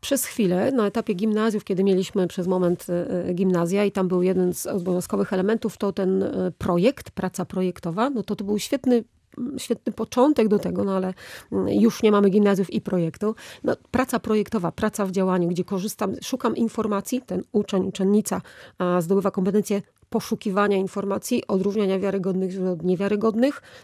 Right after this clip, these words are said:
włączania tych informacji w proces rozwiązywania problemu, który przed tym zespołem jest postawiony. Mówimy tu po prostu o project and problem-based learning, czyli takim, czy education, m, e, e, pracy, służ-,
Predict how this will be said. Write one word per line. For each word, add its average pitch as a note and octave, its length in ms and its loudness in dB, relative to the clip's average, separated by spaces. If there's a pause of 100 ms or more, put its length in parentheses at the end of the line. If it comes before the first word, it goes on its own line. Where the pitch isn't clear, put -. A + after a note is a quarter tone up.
włączania G#3+ 640 4
tych E3+ 160 -8
informacji G3+ 680 -2 (240)
w F3 180 -6 (420)
proces G#3+ 420 -2
rozwiązywania G3+ 600 2
problemu, G#3+ 460 4
który G3 240 -6
przed - 240 -8
tym G3+ 140 -2
zespołem G3+ 420 2
jest G3+ 140 4
postawiony. G#3+ 480 -2
Mówimy C4 260 2
tu A#3+ 80 0
po F#3+ 40 -6
prostu A3 240 -4
o F#3+ 60 -8 (120)
project A3+ 360 0
and F#3+ 140 -2
problem-based G3 600 0
learning, G#3 340 0
czyli F#3 260 -6 (380)
takim, F#3 460 0
czy F#3 100 -2
education, F#3+ 560 0 (380)
m, G3 100 0
e, G3 40 2 (480)
e, A3+ 80 0
pracy, A#3+ 640 0 (520)
służ-, A3 340 -4